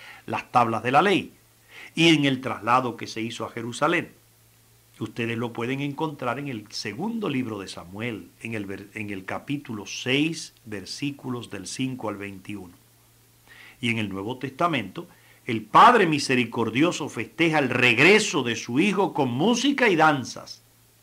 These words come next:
Esa es la parábola del Hijo Pródigo, en el capítulo quince de San Lucas y en el versículo veinticinco.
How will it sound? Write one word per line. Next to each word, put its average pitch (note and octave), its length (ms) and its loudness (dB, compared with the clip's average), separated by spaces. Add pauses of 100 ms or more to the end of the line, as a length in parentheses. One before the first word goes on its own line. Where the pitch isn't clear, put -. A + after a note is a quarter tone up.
(160)
Esa A#2 220 -6
es C#3+ 60 -2
la G3 180 2
parábola D3 440 4
del G#2+ 140 -6
Hijo B2 260 -8
Pródigo, B3 460 -6 (260)
en B2+ 160 -2
el A#2+ 140 -2
capítulo A#2 680 -8
quince B3 500 -4
de A2 120 -8
San G#2+ 300 -12
Lucas C3 500 -8
y B2 60 -10
en A2 80 -12
el G#2+ 120 -10
versículo G#2+ 640 -10
veinticinco. F#2 1040 -12